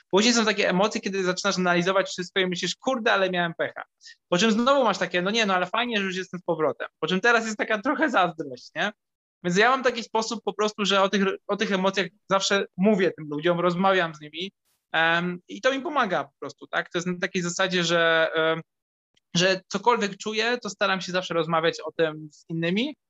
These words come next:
e, i, i to pomaga po prostu takie uzewnętrznienie tych emocji, bo po, bo nie, nie, nie kumulują się one w samym tobie, tylko masz też inne osoby, które mogą, że tak powiem, poczuć twoje emocje. I chociażby ten artykuł, czy to wideo, które zrobiłem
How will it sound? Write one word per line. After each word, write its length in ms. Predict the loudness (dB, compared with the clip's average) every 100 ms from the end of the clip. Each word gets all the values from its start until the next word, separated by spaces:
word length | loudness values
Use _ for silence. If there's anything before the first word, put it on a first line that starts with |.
| _ _ -4
e, 240 | -2 -2
i, 280 | -2 -4 -4
i 60 |
to 80 | -2
pomaga 380 | 0 2 2 2
po 120 | 0
prostu 280 | 0 -2 0
takie 260 | -4 -2 -2
uzewnętrznienie 640 | 0 0 -2 -2 -2 0
tych 120 | -2
emocji, 500 | -2 -4 -4 -4 -4 -8 _ _
bo 140 | 0 0
po, 140 | 0 -4 _ -4
bo 260 | 2 4
nie, 200 | 4 4
nie, 380 | 2 0 2 2
nie 140 | 0
kumulują 440 | 0 0 2 2 0
się 120 | 0
one 160 | 0 -2
w 40 |
samym 260 | -2 -2 0
tobie, 260 | -2 -2 -10 -12
tylko 160 | -8
masz 280 | -4 -2 -2
też 140 | -4 -6
inne 240 | -2 0
osoby, 320 | 0 0 -2
które 220 | 0 -2
mogą, 280 | 0 -2 -2
że 60 | -2
tak 140 | -4 -2
powiem, 200 | -4 -2
poczuć 320 | 0 0 -2 -8
twoje 300 | 0 2 2
emocje. 500 | -2 -4 0 0 -2 _ -20 -4
I 60 |
chociażby 320 | 0 2 2 2
ten 120 | 2
artykuł, 560 | 2 2 0 0 -4
czy 120 | -4 -6
to 140 | -6
wideo, 420 | -2 2 4 4
które 200 | 0 -4
zrobiłem 580 | -4 -6 -6 -2 -2 -2